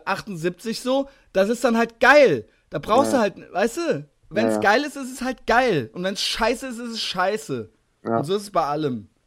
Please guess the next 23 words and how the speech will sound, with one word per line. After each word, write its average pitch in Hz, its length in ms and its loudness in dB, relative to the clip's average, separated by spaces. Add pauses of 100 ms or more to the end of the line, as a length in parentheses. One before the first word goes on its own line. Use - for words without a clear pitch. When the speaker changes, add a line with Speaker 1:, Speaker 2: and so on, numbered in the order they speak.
(440)
Speaker 2:
Genau. 104 340 -4 (460)
Ja, 180 160 4 (240)
so, 127 320 -2
Speaker 1:
Ja. 131 280 -4
Speaker 2:
das, - 300 -10 (120)
so 131 200 4
sieht's 151 220 4
aus. 143 300 4 (240)
Speaker 1:
<laughs> 170 580 -6 (1300)
Geil. 170 320 6 (160)
Ich, 170 220 -8
äh, 170 40 -10 (320)
wo, 202 260 2
ich 165 280 -6 (280)
sitz 185 260 -6
halt 247 180 -6
hier 160 140 -6
unterm 160 280 -4
Dach 156 240 -2
in 165 160 -10
Köln. 147 320 -2
Es 156 160 -10
sind 156 180 -10